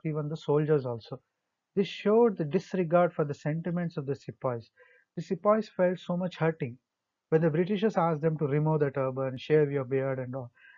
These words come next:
They felt it is against the religious sentiment, which they didn't like. So here the problem started between the soldiers and the British or the East India Company. The other reason was General Service Enlistment Act. What does this act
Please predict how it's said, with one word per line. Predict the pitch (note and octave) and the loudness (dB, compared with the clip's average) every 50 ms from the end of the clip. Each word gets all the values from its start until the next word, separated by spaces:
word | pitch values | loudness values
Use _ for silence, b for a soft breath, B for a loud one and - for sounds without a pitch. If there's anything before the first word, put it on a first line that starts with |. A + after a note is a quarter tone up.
| b b | b b
They | - F#3+ | -8 -4
felt | F3 G#3+ G#3 G3+ G3 | 0 0 0 0 0
it | F#3+ F3+ | -2 -2
is | G3 D#3 | 0 0
against | E3+ D#3 D3 E3+ F3+ F#3 G3 - - | 0 0 0 0 -2 -2 -4 -4 -4
the | - F#3 | -4 -2
religious | E3 F#3 F#3 G3 G#3 F#3 G#3 G3 - | -2 -2 -2 -2 0 0 -2 -2 -2
sentiment, | - G3+ G3 F#3+ G3+ D#3 C3 A#2 A2+ - _ _ _ _ _ _ _ _ | -2 -4 -2 -2 -4 -4 -6 -8 -14 -16 _ _ _ _ _ _ _ _
which | - F#3+ F3+ - - | -8 -8 -8 -4 0
they | F#3 F#3 | 2 2
didn't | E3+ E3+ G#3 G3 F3 | 4 2 2 0 2
like. | F3+ E3+ F3+ F#3+ E3 - - C#3+ C#3 - _ _ _ _ _ _ _ _ _ | 2 4 4 4 2 -2 -6 -12 -20 -20 _ _ _ _ _ _ _ _ _
So | _ - - - C3 B2 B2+ D#3 G3+ A#3+ - _ _ _ _ _ _ _ _ _ _ _ | _ -10 -4 -2 -2 0 0 -2 -4 -6 -8 _ _ _ _ _ _ _ _ _ _ _
here | - A#3 B3+ A#3 F3+ F3 G3 | 4 6 8 8 8 6 4
the | F3+ E3 | 0 -4
problem | - - E3 D#3+ E3+ E3 F3+ F3 | -2 2 2 2 2 2 0 -4
started | D#3+ - - D3 C#3+ D3 D3+ C#3 | -4 -2 -2 -2 -2 -2 -4 -6
between | C#3 C3+ - D#3 D3+ D3 | -6 -8 -8 -8 -8 -8
the | C#3+ | -8
soldiers | - - D#3 C#3+ C#3 C#3+ D3 D3 C#3 | -6 -4 -2 -2 0 0 -2 -2 -2
and | F3+ A#3 C4 C4+ _ _ _ - | -2 -4 -4 -8 _ _ _ -12
the | D#3 | -8
British | C#3 C#3 D3 C#3 - D#3 - - | -6 -6 -6 -4 -6 -10 -8 -4
or | - D#3 D3+ | -2 0 0
the | D3 D3+ | 0 0
East | D3+ C#3+ - - - | -2 -4 -6 -8 -10
India | D#3+ D3 D3+ G3 B3+ - _ _ _ _ _ _ _ _ | -8 -6 -6 -6 -8 -10 _ _ _ _ _ _ _ _
Company. | - C#3 B2 B2 A2+ B2 A#2 A#2 A#2+ A#2 A2 A2 _ _ _ _ _ _ _ _ _ _ _ _ _ - | -6 -6 -6 -6 -8 -10 -10 -10 -10 -12 -14 -16 _ _ _ _ _ _ _ _ _ _ _ _ _ 2
The | G#3+ A3 | 4 4
other | G#3+ G#3+ C4 C#4 | 4 6 4 2
reason | B3 A#3+ A#3 G#3 G#3+ G#3 F3 | 2 2 0 0 0 0 2
was | E3 D#3+ D3+ C#3 | 2 0 0 0
General | C3 D3 E3+ F#3 G3 G#3+ G#3+ G3+ | 0 0 0 0 2 0 -2 0
Service | - F#3 E3 D#3+ F#3 F3 - | 0 -2 -2 -2 -2 -4 -4
Enlistment | F#3 E3+ D3 D3 D#3+ D#3 - - - D3+ D3 D3 C#3 - - - | -4 -4 -2 -2 -2 -4 -6 -6 -6 -4 -4 -4 -6 -10 -14 -10
Act. | D#3 C#3 C3 - _ - - _ _ _ _ _ _ _ _ _ _ - | -10 -10 -10 -12 _ -20 -20 _ _ _ _ _ _ _ _ _ _ -6
What | F3 G#3 G#3+ G3+ | -4 -4 -2 -2
does | G#3+ A3 F3+ | -2 -2 -2
this | D#3 E3+ F3 D3+ D3 | -2 -4 -2 0 0
act | C3+ C#3 C#3+ D3 - _ - - - | 2 2 2 0 -2 _ -20 -20 -20